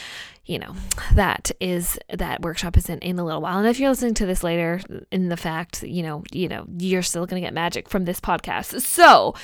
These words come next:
why this planet needs you going after your dreams and your desires. Okay, so I wanna give you guys a little bit of a backstory. I have always been the person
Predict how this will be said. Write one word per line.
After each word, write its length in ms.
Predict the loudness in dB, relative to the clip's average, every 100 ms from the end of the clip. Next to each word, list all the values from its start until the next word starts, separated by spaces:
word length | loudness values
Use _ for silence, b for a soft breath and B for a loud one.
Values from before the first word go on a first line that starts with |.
| B B B
why 440 | 6 10 12 12
this 160 | 10 8
planet 420 | 8 8 8 6
needs 260 | 2 0 2
you 120 | 2
going 320 | 4 4 2
after 240 | -2 -4 -6
your 80 |
dreams 480 | -6 -8 -10 -12 -14 -14 -8
and 160 | -6 -4
your 220 | -4 -6
desires. 640 | -8 -8 -8 -8 -10 -8 -4
Okay, 320 | 0 2 2
so 320 | 4 4 4 0 -20 B B B _ 4
I 60 | 6
wanna 180 | 6 6
give 100 | 4
you 80 | 6
guys 220 | 8 8
a 60 | 6
little 200 | 4 2
bit 100 | 0
of 120 | 0
a 40 |
backstory. 760 | 0 0 -2 -8 -6 -6 -6 -10 -16 _ 4
I 580 | 8 8 8 6 4 2 b b b
have 560 | -2 6 8 8 6 2 6
always 560 | 8 8 4 2 2
been 440 | 2 2 4 2 0
the 160 | 2
person 720 | 10 10 8 0 0 0 -2